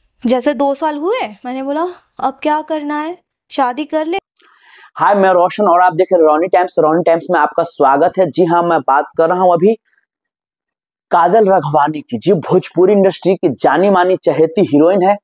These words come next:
Speaker 2: काजल रघवानी। जो एक समय था, एक दौर था, खेसारी लाल और काजल रघवानी की हर भोजपुरी फिल्म में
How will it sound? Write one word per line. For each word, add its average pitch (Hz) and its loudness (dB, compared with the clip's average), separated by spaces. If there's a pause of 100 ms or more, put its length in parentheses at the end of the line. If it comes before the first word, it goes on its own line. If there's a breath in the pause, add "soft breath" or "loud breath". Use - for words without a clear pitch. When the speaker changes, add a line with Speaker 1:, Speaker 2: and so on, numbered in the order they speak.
(120)
Speaker 2:
काजल 151 4
रघवानी। 175 0
जो 180 0
एक 185 -2
समय 170 0
था, 180 -2
एक 170 -2
दौर 156 2
था, 185 -2 (480 loud breath)
खेसारी 165 0
लाल 185 4
और 175 0
काजल 165 2
रघवानी 156 0
की 180 0 (300 soft breath)
हर 185 2
भोजपुरी 170 0
फिल्म 190 0
में 202 2